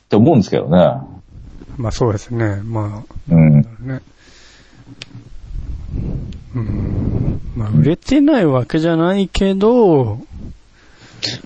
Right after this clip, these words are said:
Speaker 1: 確かに知られてないのはでかいですよ、きっとでも。
Speaker 2: うん。
Speaker 1: うん。
Speaker 2: まあ、でもその、なんか、話聞くと、まあ、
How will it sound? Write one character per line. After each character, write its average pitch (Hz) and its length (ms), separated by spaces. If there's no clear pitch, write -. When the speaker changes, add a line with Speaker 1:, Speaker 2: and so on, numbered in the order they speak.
Speaker 1:
確 120 140
か 113 40
に 104 120
知 117 180
ら 147 100
れ 180 80
て 190 100
な 208 80
い - 40
の 185 60
は 120 40
で 85 160
か 110 140
い 165 80
で 131 80
す - 120
よ、 67 100
き 131 100
っ - 20
と 117 200
で - 60
も。 - 0
Speaker 2:
う - 20
ん。 107 280
Speaker 1:
う 139 880
ん。 175 100
Speaker 2:
ま 175 100
あ、 147 40
で 143 80
も 131 80
そ 131 160
の、 127 500
な 123 120
ん 117 100
か、 - 160
話 127 440
聞 156 40
く - 80
と、 175 100
ま 113 460
あ、 - 80